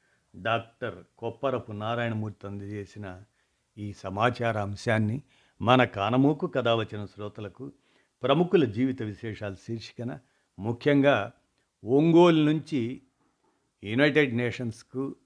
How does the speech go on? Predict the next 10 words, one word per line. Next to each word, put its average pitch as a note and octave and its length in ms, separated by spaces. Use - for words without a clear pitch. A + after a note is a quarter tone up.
ఎదిగినటువంటి A2+ 840
తొలి A#2+ 360
తెలుగు A2+ 600
జర్నలిస్టుగా A2+ 880
మనం G#2 500
ఆయనకి A2 600
వారి G#2+ 260
నూట A2 260
పదవ C3+ 360
జయంతి A#2 480